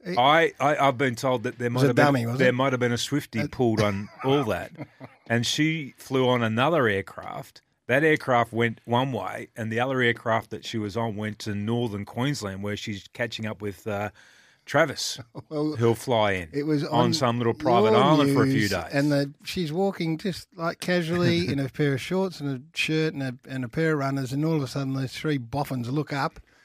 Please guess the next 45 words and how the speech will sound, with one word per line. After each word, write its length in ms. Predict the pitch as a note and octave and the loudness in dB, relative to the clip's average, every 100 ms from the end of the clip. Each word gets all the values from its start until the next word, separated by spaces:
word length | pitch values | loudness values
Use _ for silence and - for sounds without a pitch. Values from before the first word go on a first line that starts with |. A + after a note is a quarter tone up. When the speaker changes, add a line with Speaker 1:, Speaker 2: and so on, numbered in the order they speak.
| _ _ | _ _
Speaker 1:
They 120 | C#3 | -16
must 240 | C#3+ D3 - | -10 -10 -10
have 100 | B2 | -12
saw, 400 | - D3+ C3 C3 | -10 -10 -10 -14
seen 360 | C#3 D3+ C#3+ C3+ | -12 -6 -4 -4
a, 160 | A2+ A2+ _ _ | -6 -12 _ _
you 120 | D3+ | -12
know, 80 | C3+ | -10
long 320 | B2 C3+ C#3 | -8 -6 -6
lens 220 | C3+ C3 A#2+ | -6 -6 -6
camera, 340 | - D3+ C#3+ | -2 0 0
so 120 | C3 B2+ | -4 -6
they 120 | B2+ | -4
got 200 | C3+ A3 | -2 2
the 100 | F#3+ | 2
umbrellas 480 | F3+ E3 D#3 D3 C3+ | 2 4 2 2 -2
out 180 | C3+ B2+ | -4 -4
for 80 | |
the 80 | C#3 | -6
last 320 | C3 C3+ C3 C#3+ | -4 -4 -2 0
five 240 | A#2+ C3 B2 | 0 -2 -2
metres. 460 | A#2+ A#2 G2 C#3 - | -2 -4 -4 -8 -8
Speaker 2:
<laughs> 40 | C#3+ - C#3 B2 - | -10 -8 -10 -8 0
Speaker 1:
Oh, 240 | D3 A#2+ | 2 2
no. 160 | G#2+ A2 A2 | -2 -8 -4
W-, 300 | C3 D3 D#3 - - - | -2 -2 -6 -10 -18 0
world 320 | E3+ G#3+ F#3+ | 6 6 8
order 180 | F3+ E3 | 6 6
was 200 | D3+ C3+ | 6 4
restored 520 | C3 - D#3 D3+ C#3 C#3+ | 0 0 4 6 6 2
'cause 140 | C3+ | -2
we 80 | C#3 | -2
c-, 240 | - - | -6 -8
couldn't 260 | - F3+ D3+ | -2 0 0
see 260 | - C#3 | 0 -4
Taylor 400 | C3+ C3 C#3 C3 | -2 -2 -2 -2
Swift 380 | A#2 - C#3+ B2+ | -6 -4 -4 -4
climb 300 | - C3+ C3 | -6 -6 -4
up 100 | C3 | -8
the 80 | C3+ | -10
stairs 380 | - C3+ B2+ A#2+ | -12 -6 -4 -4
to 120 | C3 | -6
a 40 | A#2+ | -10
private 420 | - B2+ A#2+ A2 | -8 -10 -10 -12
jet. 220 | A#2+ A2+ | -14 -16